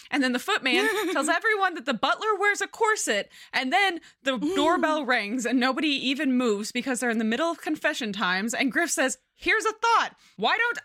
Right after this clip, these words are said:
Speaker 1: I answer that?'"
Speaker 2: No, wait, wait, wait.
Speaker 1: And
Speaker 2: The, the,
Speaker 1: the
Speaker 2: to
Speaker 1: most
Speaker 2: me,
Speaker 1: important
Speaker 2: the most
Speaker 1: one
Speaker 2: important confession. Yeah.
Speaker 1: is the French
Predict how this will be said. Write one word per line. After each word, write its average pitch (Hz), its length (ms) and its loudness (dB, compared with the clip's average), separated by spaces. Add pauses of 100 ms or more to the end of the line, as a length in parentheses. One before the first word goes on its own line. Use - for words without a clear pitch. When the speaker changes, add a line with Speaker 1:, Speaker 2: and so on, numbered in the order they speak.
Speaker 1:
I 381 380 2
answer 226 380 -6
that?'" 226 340 -2 (840)
Speaker 2:
No, 294 200 0
wait, 269 360 -4
wait, 226 280 -4 (180)
wait. 311 160 2
Speaker 1:
And 277 240 0
Speaker 2:
The, 254 220 -2
the, - 0 -
Speaker 1:
the 233 380 -6 (680)
Speaker 2:
to - 20 4
Speaker 1:
most 262 240 4
Speaker 2:
me, - 160 -2
Speaker 1:
important 254 300 2
Speaker 2:
the 220 160 0
most 196 40 2
Speaker 1:
one 170 140 2
Speaker 2:
important 247 400 -2
confession. 202 800 -4
Yeah. 277 240 0
Speaker 1:
is 262 100 -4
the 269 140 -2
French - 800 -4